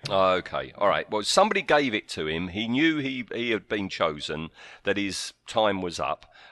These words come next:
but somehow snuck it back to that person. And apparently, if you do that, if you give it back to the person who gave it to you, you're off the hook and they are on the hook. You can't just give it to a stranger. You have to give it back to the person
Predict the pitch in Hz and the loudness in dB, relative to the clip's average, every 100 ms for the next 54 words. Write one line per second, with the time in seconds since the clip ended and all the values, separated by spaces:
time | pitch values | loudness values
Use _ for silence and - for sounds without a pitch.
0 | _ 123 123 - - 147 131 127 127 - | _ 4 4 2 -2 2 4 4 4 0
1 | - 135 120 - - 127 - - 87 - | -2 0 -2 -4 -2 0 0 -6 -10 -6
2 | 87 80 95 92 95 - 113 113 76 98 | -4 -2 -2 -4 -6 -4 -2 -2 -4 -8
3 | 104 98 147 131 110 90 87 101 - 151 | -10 -4 -2 0 2 2 0 -8 -4 -4
4 | 165 - 135 - 123 117 - 117 - 107 | -4 2 0 0 -10 -12 0 0 0 -6
5 | 95 104 92 - 92 101 110 73 76 95 | 0 0 0 -8 -8 0 0 0 -6 -14
6 | _ - - - - _ _ _ _ 110 | _ -20 -20 -20 -20 _ _ _ _ -4
7 | 117 123 113 - 95 101 101 - 98 101 | 2 4 4 2 -2 -2 -2 -6 -2 0
8 | 98 101 95 104 120 92 78 78 76 - | 0 0 2 4 4 2 -6 -8 -10 -14
9 | - 101 147 156 131 123 - 117 113 - | -10 -10 0 2 2 -4 -2 -2 -4 -4
10 | 101 87 - 113 101 80 73 80 85 98 | -4 -2 0 0 0 -2 -6 -6 -4 -4
11 | - 104 104 - 98 95 - 87 - 101 | -4 -6 -6 -2 0 0 -4 -14 0 0
12 | 95 - 87 | 0 -2 -6